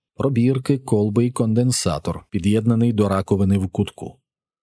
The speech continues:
Пахло чимось схожим на нашатир. Я розвернувся, визирнув у коридор, прислухався, зачув віддалене хропіння, а тоді вийняв ключа, зачинив двері і замкнувся зсередини, лишивши ключ у замку.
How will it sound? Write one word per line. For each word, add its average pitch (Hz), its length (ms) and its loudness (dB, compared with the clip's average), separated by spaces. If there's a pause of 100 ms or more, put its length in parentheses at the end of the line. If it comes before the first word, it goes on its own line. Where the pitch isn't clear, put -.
(300)
Пахло 131 380 0
чимось 127 440 0
схожим 113 580 0
на 113 100 2
нашатир. - 640 -4 (1120)
Я 113 180 0
розвернувся, 127 640 2
визирнув 127 460 2
у 120 80 0
коридор, 110 520 2
прислухався, 117 920 0
зачув 123 460 0
віддалене 120 560 2
хропіння, 117 640 0 (100)
а 104 120 0
тоді 117 280 2
вийняв 95 460 2
ключа, 98 580 -2
зачинив 107 540 2
двері 104 360 2
і 123 60 2
замкнувся 104 580 0
зсередини, 80 760 -2 (100)
лишивши 92 460 -2
ключ 90 400 -2
у 101 100 0
замку. 95 480 -4